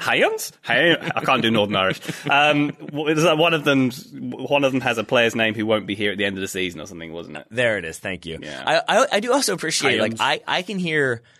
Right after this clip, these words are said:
Speaker 2: some differentiation in a lot of the English, uh, like, U K accents. And yet, universally, when I talk to people, if Northern Irish comes up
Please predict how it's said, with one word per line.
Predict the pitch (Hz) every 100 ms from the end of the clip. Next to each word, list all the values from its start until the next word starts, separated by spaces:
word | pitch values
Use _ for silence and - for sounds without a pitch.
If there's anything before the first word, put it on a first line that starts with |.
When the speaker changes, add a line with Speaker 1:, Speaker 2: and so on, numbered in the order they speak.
| _
Speaker 2:
some | - - 135 139
differentiation | 147 143 135 139 - 139 139 147
in | 117 120
a |
lot | 113 113 117
of | 107 104
the | 107 110 107 107 107 - _ _
English, | 131 127 127 117 - - - -
uh, | 113 110 107 107 107 110
like, | 107 92
U | 107 120
K | - 113 107 107
accents. | 98 - - 147 170 - - - -
And | 139 143
yet, | 160 156 - _
universally, | 107 160 214 185 180 165 160 139
when | 127
I | 117
talk | 131 113
to | 113
people, | 113 95 95 90 -
if | 117 104
Northern | 120 127 123
Irish | 117 110 107 - - -
comes | 120 107
up | 117 147